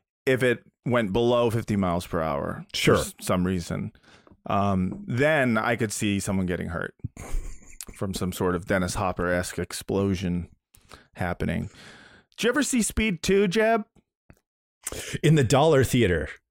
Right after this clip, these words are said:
Speaker 2: Um,
Speaker 1: Oh.
Speaker 2: I recall that there was Jason Patric and a boat, and that's about it.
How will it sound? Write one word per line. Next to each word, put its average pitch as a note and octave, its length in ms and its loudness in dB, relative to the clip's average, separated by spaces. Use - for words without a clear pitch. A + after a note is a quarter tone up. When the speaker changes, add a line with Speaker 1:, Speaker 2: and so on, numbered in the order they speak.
Speaker 2:
Um, G#2 580 4
Speaker 1:
Oh. - 60 0
Speaker 2:
I - 20 4
recall D3 440 4
that D3 100 4
there B2+ 140 4
was A#2+ 200 4
Jason C#3+ 420 2
Patric - 420 2
and B2 100 6
a G2+ 40 4
boat, A#2+ 440 4
and A2+ 120 6
that's A#2 180 2
about G#2+ 340 4
it. F2 240 2